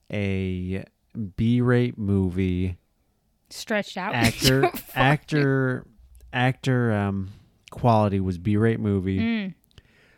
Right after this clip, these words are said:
Speaker 1: C G I was C to D rate.
Speaker 2: Dang, that's
Speaker 1: Perhaps
Speaker 2: low, that's lower than I
Speaker 1: something
Speaker 2: was gonna
Speaker 1: that,
Speaker 2: give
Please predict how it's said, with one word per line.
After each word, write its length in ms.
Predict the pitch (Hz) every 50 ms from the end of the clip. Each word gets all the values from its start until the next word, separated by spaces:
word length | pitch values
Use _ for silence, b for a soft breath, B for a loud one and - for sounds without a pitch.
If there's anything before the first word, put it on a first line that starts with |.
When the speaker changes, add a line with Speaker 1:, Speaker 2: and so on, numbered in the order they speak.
| b b b b _
Speaker 1:
C 300 | - - - - 135 135
G 200 | 123 127 135 123
I 320 | 113 110 110 110 110 110
was 720 | 110 101 95 98 98 95 95 92 95 92 87 - - - - _
C 520 | - - - - - - 127 120 123 127 127
to 180 | - - 113 101
D 320 | 92 - 120 117 117 113
rate. 420 | 101 98 95 92 90 92 101 120 - _ _ _ _ -
Speaker 2:
Dang, 420 | - 185 180 208 202 175 180 185 - _ _ _
that's 140 | - 196 196
Speaker 1:
Perhaps 460 | - 117 110 113 117 120 120 120 110 104
Speaker 2:
low, 60 | -
that's 100 | - -
lower 100 | - -
than 200 | 123 120 117 107
I 20 | -
Speaker 1:
something 140 | 117 113
Speaker 2:
was 100 | 107 98
gonna 120 | 98 104 101
Speaker 1:
that, 40 | 101
Speaker 2:
give 80 | 104 107